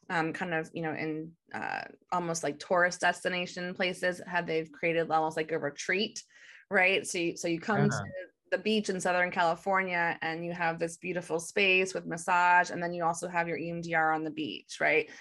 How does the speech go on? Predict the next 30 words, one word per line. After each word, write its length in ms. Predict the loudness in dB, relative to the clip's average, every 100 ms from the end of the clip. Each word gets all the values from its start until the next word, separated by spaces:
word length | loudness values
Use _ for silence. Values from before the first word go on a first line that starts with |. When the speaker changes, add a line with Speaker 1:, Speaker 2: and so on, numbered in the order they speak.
| -20 -20 -4
Speaker 1:
Um, 380 | 2 4 4 2
so 140 | 2
it's 180 | 2 2
been 260 | 2 2 4
really 220 | 2 2
cool 260 | 0 -2 -2
for 100 | -4
me 160 | -6
to 100 | -6
hear 480 | -6 2 4 6 6
about 340 | 4 2 2 2
how 180 | 0 -2
people 380 | -2 -2 0
have 380 | 0 -2 -2 -2 -8 -20 -20 -2
taken 260 | 2 2 2
this 180 | -2 -2
i-, 160 | -2 0
idea 360 | -2 2 2
of 60 | 2
an 60 |
intensive 600 | -2 -2 -2 0 0 -2
program 420 | 0 0 2 -2 0
and, 260 | -2 -4 -4
and 120 | -2
made 200 | 0 0
it 160 | 0
theirs. 480 | 2 4 4 0 -4 -4
And 120 | -2
I 100 | -2
think 220 | -2 -8